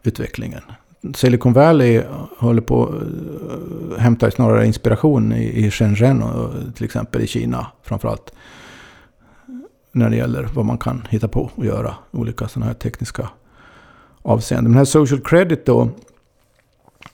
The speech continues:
eh, det går ju ut på att allt du gör med hjälp av, eh, digitalt registreras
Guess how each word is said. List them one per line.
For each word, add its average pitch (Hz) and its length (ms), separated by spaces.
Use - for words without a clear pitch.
eh, 131 160
det 123 100
går 143 120
ju 185 80
ut 170 160
på 139 100
att 135 120
allt 170 200
du 156 80
gör 120 300
med 147 220
hjälp 113 220
av, 117 160
eh, - 240
digitalt - 720
registreras - 800